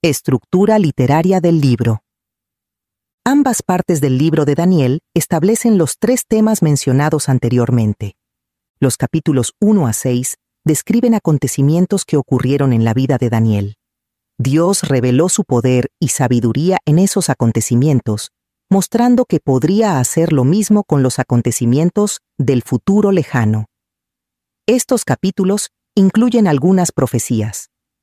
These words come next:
Los capítulos siete a doce dan profecías, y no tienen eventos en la vida de Daniel, excepto sus experiencias mientras recibía las revelaciones.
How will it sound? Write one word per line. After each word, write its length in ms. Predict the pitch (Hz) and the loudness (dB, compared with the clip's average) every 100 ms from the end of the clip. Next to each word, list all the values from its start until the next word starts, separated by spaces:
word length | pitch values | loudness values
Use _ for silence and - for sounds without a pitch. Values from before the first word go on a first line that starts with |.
| _ _ _ _ 156 | _ _ _ _ -2
Los 160 | 147 | 0
capítulos 540 | - - 180 190 143 - | -2 -4 -2 0 -2 -2
siete 360 | 170 180 147 | -2 0 0
a 60 | 120 | 0
doce 400 | 165 175 190 196 _ | 0 0 -2 -4 _
dan 260 | 139 208 240 | -2 2 2
profecías, 760 | 226 - 165 - 117 101 - - _ _ _ _ _ - | 0 -2 -2 0 -2 -2 -6 -14 _ _ _ _ _ 0
y 100 | 185 | 2
no 160 | 240 | 2
tienen 320 | - 247 247 | 2 2 4
eventos 460 | 180 151 185 180 - | 4 2 2 0 0
en 100 | 135 | 2
la 80 | 117 | 2
vida 240 | 147 160 | 2 2
de 120 | 147 | 0
Daniel, 420 | 131 123 143 165 175 _ _ 160 | 2 2 2 2 -2 _ _ -2
excepto 500 | - - 226 - 226 | -2 -2 -2 0 -2
sus 240 | 175 - | 0 -2
experiencias 800 | 139 - 135 143 175 190 175 160 | -4 -4 0 2 2 2 0 2
mientras 380 | 139 123 131 - | 0 2 -2 0
recibía 520 | 135 - 127 175 165 | -2 0 0 0 2
las 220 | 147 - | 0 0
revelaciones. 840 | 139 135 131 - 117 104 98 - | 0 0 0 0 0 0 -4 -12